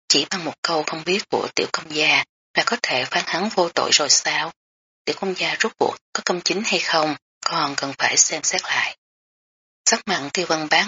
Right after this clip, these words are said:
biến hóa quát lên. Chỉ là một nô tỳ nho nhỏ, lại dám cản trở trước đại điện này, đây là chỗ cô có thể nói sao?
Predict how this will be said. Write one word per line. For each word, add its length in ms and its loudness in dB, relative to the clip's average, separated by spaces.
biến 180 -2
hóa 320 0
quát 180 0
lên. 300 2
Chỉ 120 4
là 180 2
một 220 -6
nô 220 0
tỳ 160 0
nho 240 -4
nhỏ, 340 -2
lại 140 4
dám 200 -2
cản 220 0
trở 320 0
trước 140 0
đại 160 2
điện 160 -2
này, 320 0
đây 120 2
là 180 -4
chỗ 240 -4
cô 260 -2
có 160 -2
thể 160 -2
nói 140 0
sao? 360 2